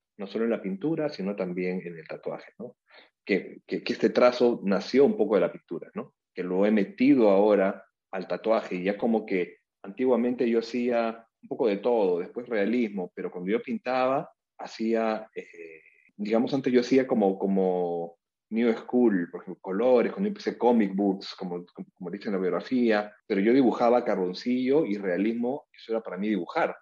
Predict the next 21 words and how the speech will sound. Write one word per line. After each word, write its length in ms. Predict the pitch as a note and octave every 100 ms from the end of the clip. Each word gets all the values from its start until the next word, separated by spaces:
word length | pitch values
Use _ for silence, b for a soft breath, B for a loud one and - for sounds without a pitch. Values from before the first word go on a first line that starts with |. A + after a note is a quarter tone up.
| -
No 100 | A2+
dibujaba 440 | B2+ G2+ B2 A#2+
mucho 400 | G#2+ A2+ A#2+ -
del 120 | G2+ G2
otro 200 | G2 G2
estilo. 420 | - G2 F2+ F2
Entonces, 300 | F#2 B2+ D#3+
pero 140 | G2+
ya 200 | G#2 B2+
poco 200 | - D3+
a 80 | D3+
poco 180 | D#3+ E3
se 100 | C3+
empezaron 380 | G2+ - A#2 B2+
a 60 |
juntar 600 | G#2+ F#2+ F2+ B2+ C#3+ F#3+ - -
hasta 280 | - G2
que 420 | F#2+ F#2 F#2+ - -
ya 140 | G2+ A2
estoy 220 | - A2+
haciendo 720 | G#2 A2+ A2+ A2+ A2+ A#2 -